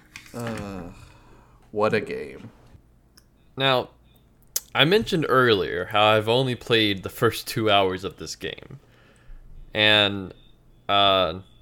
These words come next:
Speaker 2: I just wanna give a notice to anyone that i-, if they decide to play this for the first time in this, uh, future, do not get discouraged by the first two hours like I have. 'Cause, like, the first two hours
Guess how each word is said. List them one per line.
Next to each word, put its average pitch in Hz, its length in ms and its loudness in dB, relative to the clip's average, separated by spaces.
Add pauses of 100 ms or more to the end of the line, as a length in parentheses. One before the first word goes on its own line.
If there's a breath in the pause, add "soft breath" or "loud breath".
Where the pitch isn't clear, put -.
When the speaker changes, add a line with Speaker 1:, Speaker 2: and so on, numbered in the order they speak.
(120)
Speaker 2:
I 110 40 -2
just 139 120 -2
wanna 165 140 0
give 160 140 2
a 147 40 2
notice 123 540 0
to 110 260 -4
anyone 110 300 0
that 98 160 -2
i-, - 20 -8 (240)
if 98 200 -8
they 107 120 2
decide 107 360 0
to 92 60 -10
play 107 200 -2
this 104 120 -4
for 104 140 -8
the 95 80 -6
first 104 260 -4
time 98 200 0
in 90 60 -8
this, 90 160 -14 (420)
uh, 90 180 0
future, 139 480 -4 (500 soft breath)
do 120 120 -4
not 175 260 4
get 170 160 -2
discouraged 123 500 -2
by 110 120 2
the 98 80 -2
first 107 280 -4
two 104 160 -2
hours 95 320 2
like 85 160 -8
I 90 200 0
have. - 480 -14 (720)
'Cause, 120 240 -4
like, 120 160 4
the 120 80 -2
first 185 320 -2
two 143 160 4
hours 127 500 2